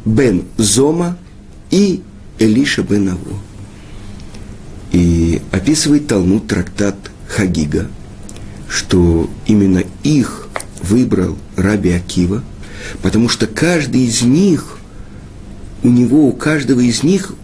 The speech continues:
было как бы, как у каждого человека в мире, есть своё открытие в Торе, своё как бы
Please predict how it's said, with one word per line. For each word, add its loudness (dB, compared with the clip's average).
было 4
как 2
бы, 4
как 2
у 4
каждого 2
человека 2
в 2
мире, 4
есть 2
своё 4
открытие -2
в -10
Торе, -8
своё 4
как 0
бы 4